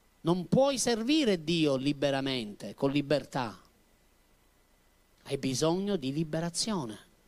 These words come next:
Se ci sono dei vizi, dei legami nella tua vita, hai bisogno che Dio intervenga e porta liberazione nella tua vita. Da quella schiavitù,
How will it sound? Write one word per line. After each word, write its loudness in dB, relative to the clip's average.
Se -4
ci -2
sono 4
dei 4
vizi, 0
dei 2
legami 0
nella 4
tua 4
vita, 0
hai 2
bisogno 0
che -2
Dio 0
intervenga 0
e 2
porta 0
liberazione 0
nella 0
tua 2
vita. -2
Da -4
quella 0
schiavitù, 0